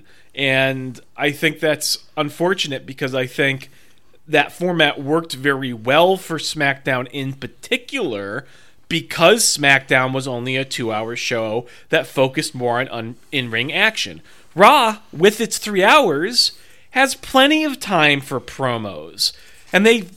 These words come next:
do it every week. I don't see the need for an extra hour of talking about Raw on top of the three hours of television they already provide. Uh, I just think that's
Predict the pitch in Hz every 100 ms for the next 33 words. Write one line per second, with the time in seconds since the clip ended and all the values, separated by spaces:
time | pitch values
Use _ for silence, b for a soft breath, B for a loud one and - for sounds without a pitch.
0 | - - 208 226 220 226 240 247 247 285
1 | - 151 196 226 139 - 240 214 185 143
2 | 190 254 131 120 - 143 143 - 139 -
3 | - 165 - 131 160 160 123 117 123 b
4 | b - 143 139 - 143 151 165 143 131
5 | 131 110 104 147 170 101 101 - b b
6 | b 156 160 - 151 165 165 - 143 131
7 | 127 135 139 143 143 127 120 120 135 120
8 | 110 113 123 143 170 - - 156 - b
9 | b b 127 98 - 165 175 170 190 175
10 | 139 135 135 143 - - -